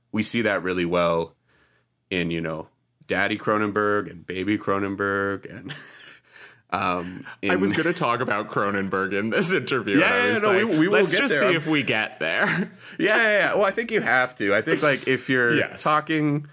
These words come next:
Speaker 1: about Canadian horror and, and somebody who, you know, like, people are just like, "Cronenberg," it's not even like, "Oh, the Canadian Cronenberg." And I've found that with horror fiction as well, like, with The Marigold,
Speaker 2: Mm.
Speaker 1: like,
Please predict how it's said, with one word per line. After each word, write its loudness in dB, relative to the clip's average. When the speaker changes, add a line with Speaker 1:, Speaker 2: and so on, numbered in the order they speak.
Speaker 1:
about 0
Canadian 2
horror 0
and, 0
and 0
somebody 0
who, 2
you 2
know, 2
like, 0
people 0
are 2
just -2
like, 0
"Cronenberg," -2
it's 0
not 2
even 0
like, 0
"Oh, 0
the -2
Canadian 0
Cronenberg." -2
And 0
I've 0
found 0
that 2
with -2
horror 0
fiction -6
as -2
well, 2
like, -2
with -8
The -6
Marigold, -2
Speaker 2:
Mm. -8
Speaker 1:
like, -8